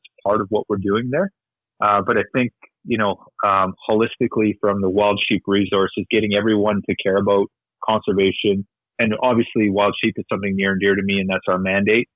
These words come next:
but all wildlife. Um, so I think, you know, as an organization, that's something we're thinking about. Um, we'd like to see more support from outside our hunting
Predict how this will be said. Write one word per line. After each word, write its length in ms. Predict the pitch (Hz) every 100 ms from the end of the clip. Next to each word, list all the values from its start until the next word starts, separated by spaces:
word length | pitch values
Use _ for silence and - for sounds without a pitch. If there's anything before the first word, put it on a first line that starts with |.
| _ _ _
but 120 | 110 107
all 200 | 110 104
wildlife. 460 | 95 92 92 87 - _ -
Um, 380 | 92 90 92 95 -
so 80 | 104
I 60 |
think, 160 | 101 120 - _ 196
you 120 | 107
know, 160 | 95
as 100 | 95 95
an 80 | 101
organization, 840 | 101 101 98 90 98 - 107 98
that's 180 | 98 -
something 260 | 110 101 98
we're 300 | 101 104 104 - _ _ _ _ -
thinking 280 | 135 165
about. 340 | 143 147 147 160 - 117
Um, 340 | 104 98 98
we'd 140 | 98 101
like 160 | 104
to 80 | - -
see 100 | 110
more 220 | 101 98
support 400 | - 107 107 110 -
from 280 | - 98 95 104
outside 460 | 117 - 104 110
our 240 | 107 101 98 _ _ -
hunting 240 | 120 117